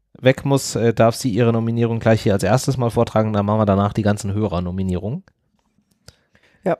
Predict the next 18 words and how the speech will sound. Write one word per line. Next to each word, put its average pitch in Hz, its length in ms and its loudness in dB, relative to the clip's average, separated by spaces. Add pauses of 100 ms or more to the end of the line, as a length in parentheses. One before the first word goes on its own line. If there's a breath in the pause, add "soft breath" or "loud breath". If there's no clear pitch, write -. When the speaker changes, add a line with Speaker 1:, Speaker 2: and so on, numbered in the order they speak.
(100)
Speaker 2:
auch 190 160 0
wenn, 202 240 4
äh, 185 480 4
auch 170 240 0
wenn 175 400 0
ihr 110 380 -2
alles 170 220 2
sagt, 170 260 -2
man 165 80 -2
sollte 165 280 0
lächelnd 156 520 0
über 151 180 -4
die 160 80 -4
Reaktionen 160 560 0
der 151 100 0
Bayern 143 300 2
hinwegsehen, 156 800 -2
ähm, 143 280 -2